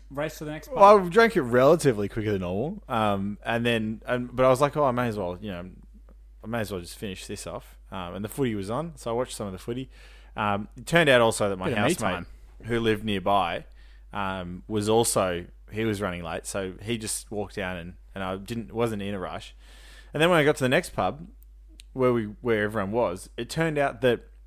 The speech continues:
Speaker 2: my other housemate had also done the same thing slightly before me,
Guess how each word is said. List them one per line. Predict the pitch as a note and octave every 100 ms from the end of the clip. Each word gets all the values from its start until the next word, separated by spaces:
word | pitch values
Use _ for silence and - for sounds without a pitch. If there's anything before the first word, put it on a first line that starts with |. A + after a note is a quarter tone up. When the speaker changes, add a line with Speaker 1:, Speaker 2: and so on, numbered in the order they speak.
| - - - - - - - - - - -
Speaker 2:
my | G#2+ C#3
other | F3+
housemate | A#2 F#2 - G#2+ - - - - - -
had | C3 C3 B2+
also | C#3+ F3+ -
done | B2+
the | B2
same | A2+ B2
thing | A#2 D#3 C3+
slightly | - C3+ C3+ C3+
before | A#2+ D3+ F3
me, | A#2+